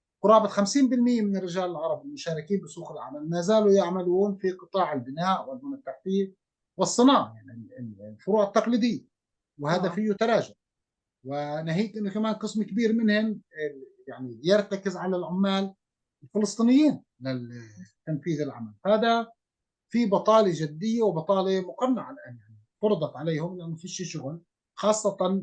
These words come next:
Speaker 1: كل ال-، المشاريع الأعمار الجدية بإسرائيل بالجنوب، فهذا تعطيل جدي.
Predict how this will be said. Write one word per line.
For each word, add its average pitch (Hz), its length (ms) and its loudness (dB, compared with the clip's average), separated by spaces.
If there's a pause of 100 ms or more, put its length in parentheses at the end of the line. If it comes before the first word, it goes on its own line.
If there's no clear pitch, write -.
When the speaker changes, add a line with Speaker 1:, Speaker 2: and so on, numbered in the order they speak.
Speaker 1:
كل 196 260 0
ال-، 131 300 -2
المشاريع 147 760 -6 (260)
الأعمار 170 400 -4
الجدية 135 540 -4
بإسرائيل 233 360 -4
بالجنوب، 262 460 2 (800)
فهذا 196 240 4
تعطيل 180 420 0
جدي. 120 220 -12